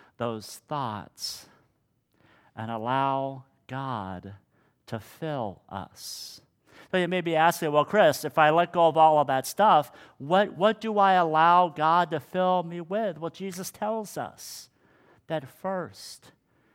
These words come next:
and foremost, we must desire God's kingdom first and foremost.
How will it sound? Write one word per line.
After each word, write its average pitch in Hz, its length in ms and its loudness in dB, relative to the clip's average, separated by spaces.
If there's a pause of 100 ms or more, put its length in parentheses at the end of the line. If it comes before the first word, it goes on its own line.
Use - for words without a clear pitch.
(160)
and 135 220 -12
foremost, 151 720 -8
we 170 600 -8 (480)
must 143 720 -8 (540)
desire 117 1000 -6
God's 113 760 -6 (260)
kingdom 95 920 -12 (760)
first 156 720 -8 (260)
and 123 280 -12
foremost. 104 760 -12